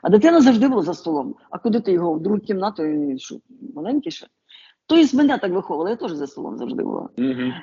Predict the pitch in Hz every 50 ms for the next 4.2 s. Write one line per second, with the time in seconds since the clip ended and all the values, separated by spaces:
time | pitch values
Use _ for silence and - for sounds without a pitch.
0 | - - - - 285 330 427 - - 427 427 - - - - 381 214 180 160 156
1 | 285 143 - - - 139 147 147 - - - - 208 254 240 - 196 185 247 302
2 | 302 - - _ _ _ - 247 254 - 208 165 185 170 - 185 175 - 143 147
3 | - - - 247 294 294 254 226 202 - 190 175 - - 139 156 196 247 262 247
4 | 208 - - 180